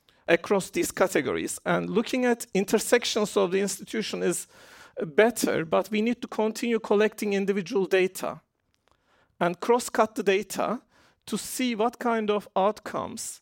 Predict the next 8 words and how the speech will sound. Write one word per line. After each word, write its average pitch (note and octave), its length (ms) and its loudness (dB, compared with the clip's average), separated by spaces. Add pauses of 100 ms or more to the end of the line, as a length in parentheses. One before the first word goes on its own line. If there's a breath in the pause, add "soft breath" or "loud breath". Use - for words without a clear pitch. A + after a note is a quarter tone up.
(640)
that F3+ 240 2
individuals G3 880 -4
that - 180 -2
interface A#3 720 0
with - 160 -6
those D3 320 0
organizations D3+ 1040 -2
have. F3+ 380 -2